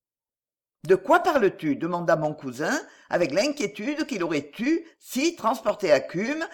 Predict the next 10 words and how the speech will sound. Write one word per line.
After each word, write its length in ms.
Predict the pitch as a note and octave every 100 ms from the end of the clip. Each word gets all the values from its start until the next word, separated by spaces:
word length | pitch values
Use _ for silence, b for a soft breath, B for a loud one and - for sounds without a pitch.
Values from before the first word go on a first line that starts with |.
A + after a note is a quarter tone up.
| B
il 140 | G#3 A#3
se 120 | E4+
fût 240 | E4 E3+
tout 140 | C#4 D4
à 100 | B2+
coup 340 | - G3+ C#4+ G4+
rencontré 640 | D4 A#3+ G3+ E3+ - C#4
avec 260 | E4 F#3+ G#3+
la 120 | C3
Sibylle. 720 | - F#3 C3 C3 B2+ D3 E3